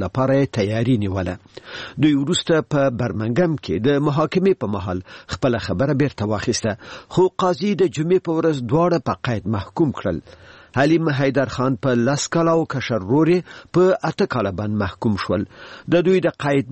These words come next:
موده څلور کاله زیاتېدی هم شي. دوی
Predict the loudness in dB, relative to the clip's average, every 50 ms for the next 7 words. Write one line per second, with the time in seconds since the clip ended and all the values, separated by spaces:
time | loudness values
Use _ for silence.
0 | 0 0 2 2 2 0 0 0 -2 -2 -2 0 2 0 0 0 -2 -4 -2 -2
1 | -2 -4 -4 -4 -4 -4 -2 -2 2 2 2 2 0 -2 -6 -8 -6 -4 -2 -2
2 | -4 -4 -6 _ _ -20 -20 _ _ _ _ _ -20 -20 _ _ _ _ _ _
3 | _ _ _ 0 2 4 4 2